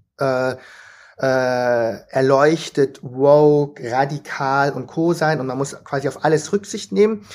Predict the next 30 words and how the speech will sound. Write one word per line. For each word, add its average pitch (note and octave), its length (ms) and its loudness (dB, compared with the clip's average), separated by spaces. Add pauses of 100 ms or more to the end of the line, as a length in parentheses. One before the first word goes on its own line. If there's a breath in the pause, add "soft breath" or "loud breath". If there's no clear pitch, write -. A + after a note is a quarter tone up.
(240 loud breath)
Ich - 60 -20
glaub, - 200 -6
irgendwo, D3+ 420 0
äh, C3+ 220 -2
irgendwo C#3+ 360 -4
ist, C3+ 260 -12
äh, C#3+ 300 -10
ist, - 240 -18
äh, D3+ 60 -18 (400)
liegt D3+ 280 -6
der C3 120 0
Weg D3+ 160 -2
natürlich C3+ 480 -6
auch - 300 -2 (280 soft breath)
darin, C3 460 -4 (580)
empathisch D3 640 0
für F3 100 0
alles G3+ 220 0
zu F#3+ 60 -8
sein. F#3+ 160 2
Das D3 100 -6
finde D3 140 -2
ich - 60 -8
total C#3 320 -2
wichtig, F3+ 340 -6
ne? F3 140 -2
Also B2 160 -4
Empathie D#3 680 -2
dafür, G#3+ 480 -4
ne? G3 240 -2